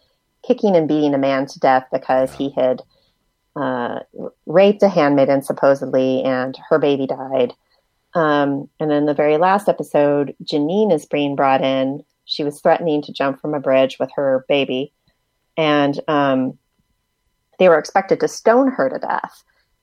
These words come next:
Speaker 1: And you know, I think one of the most amazing moments is when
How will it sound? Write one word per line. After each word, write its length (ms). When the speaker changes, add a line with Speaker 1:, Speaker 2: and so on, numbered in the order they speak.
Speaker 1:
And 560
you 80
know, 260
I 60
think 500
one 140
of 100
the 120
most 480
amazing 720
moments 600
is 240
when 480